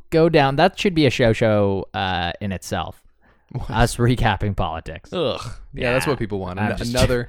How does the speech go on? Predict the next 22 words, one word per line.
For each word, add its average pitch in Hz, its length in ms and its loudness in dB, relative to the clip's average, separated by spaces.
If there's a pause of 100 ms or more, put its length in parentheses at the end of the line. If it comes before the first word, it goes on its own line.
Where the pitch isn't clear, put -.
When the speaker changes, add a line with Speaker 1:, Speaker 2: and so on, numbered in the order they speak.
(120)
Speaker 1:
<laughs> - 120 -18
I'm 127 100 2
Speaker 2:
another 131 180 4
Speaker 1:
just 110 80 0
joking. 95 140 2
Speaker 2:
outlet 101 200 -2
for 107 120 -6
that. 101 200 -2
I 147 80 0
cringe 151 280 -2
every 127 180 -4
time 113 340 -4
I 110 100 -4
listen 113 300 -6
back 98 280 -4
to 73 140 -8
us 92 200 -6
having 90 240 -6
talked 90 260 -10
about 85 260 -10
the 78 140 -14
politics. 80 600 -14